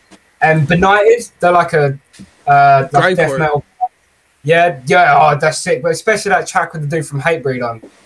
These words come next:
Speaker 1: That's jamming. There's a band called Fen from the U K that are, like, a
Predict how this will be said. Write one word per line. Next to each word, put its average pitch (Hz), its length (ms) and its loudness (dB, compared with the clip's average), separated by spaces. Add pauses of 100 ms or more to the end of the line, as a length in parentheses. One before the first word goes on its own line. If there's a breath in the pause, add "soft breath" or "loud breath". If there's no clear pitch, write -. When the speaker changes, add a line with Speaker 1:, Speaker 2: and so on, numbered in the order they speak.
Speaker 1:
That's 143 120 -4
jamming. 139 460 -4 (320 soft breath)
There's 156 160 2
a 160 60 -2
band 185 260 2
called 175 160 -10
Fen 208 460 0 (280)
from 160 160 -8
the 156 60 -2
U 165 160 -4
K 165 240 -2
that 165 120 0
are, 151 40 0
like, 147 240 2
a 139 340 0